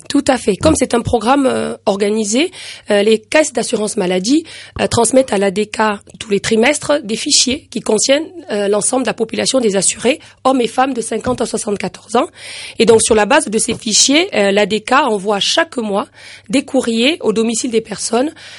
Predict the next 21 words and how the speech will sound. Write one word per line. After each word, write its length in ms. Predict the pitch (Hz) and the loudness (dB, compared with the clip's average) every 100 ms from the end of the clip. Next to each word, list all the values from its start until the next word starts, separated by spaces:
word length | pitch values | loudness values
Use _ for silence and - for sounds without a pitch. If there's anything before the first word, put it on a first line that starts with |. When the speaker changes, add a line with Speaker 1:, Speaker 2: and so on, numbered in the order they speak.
| - | -10
Speaker 1:
courriers 300 | - 226 294 | -4 0 2
dans 120 | 247 | 2
lesquels 340 | 220 214 262 262 | 2 2 2 2
on 80 | |
va 140 | 202 190 | 0 -4
proposer 560 | - 254 - 240 202 233 226 - - - | -2 -4 -2 -4 0 2 0 -6 -16 0
de 80 | |
retirer 440 | 226 254 247 254 254 | 2 2 0 0 0
le 100 | 226 | 0
test 300 | 226 240 220 | -2 -4 -4
de 100 | 196 | -6
dépistage 560 | 208 208 214 - 220 | -6 -6 -4 0 0
auprès 280 | 196 - - | 0 -4 -6
de 100 | 214 | -6
son 200 | 196 220 | -4 -2
médecin, 460 | 196 190 190 - 339 - _ _ | 0 0 0 0 -2 -4 _ _
Speaker 2:
Mhm. 280 | 80 76 98 | 0 4 4
Speaker 1:
qui 120 | 233 | 4
est 40 | |
le 120 | 226 220 | 4 4
seul 460 | - 277 320 320 | 2 2 2 -2